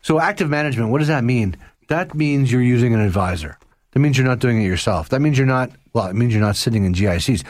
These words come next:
G I Cs are passive, right? The G I C, the G I C stands for Guaranteed Income Certificate.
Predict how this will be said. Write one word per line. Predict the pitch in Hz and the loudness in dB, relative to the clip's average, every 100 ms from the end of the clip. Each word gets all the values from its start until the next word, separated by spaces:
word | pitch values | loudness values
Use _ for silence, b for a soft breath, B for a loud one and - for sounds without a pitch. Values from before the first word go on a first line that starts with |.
| B - | B -2
G | 214 | 0
I | |
Cs | 147 160 110 | 2 0 -2
are | |
passive, | 85 117 107 - - _ _ _ - | -2 -4 -4 -8 -14 _ _ _ -2
right? | 123 | 0
The | 135 | 2
G | 151 214 | 2 2
I | 160 | 2
C, | - 135 B B - | 0 -2 B B -4
the | 131 | -4
G | - 135 170 | -4 -2 0
I | 160 | 2
C | 156 | -2
stands | 135 123 | -2 -4
for | - | -4
Guaranteed | 101 131 147 139 151 139 | -2 0 -2 0 -2 -2
Income | - 117 123 110 | -2 0 0 -2
Certificate. | 101 101 98 82 78 - | -2 -2 -2 -4 -8 -10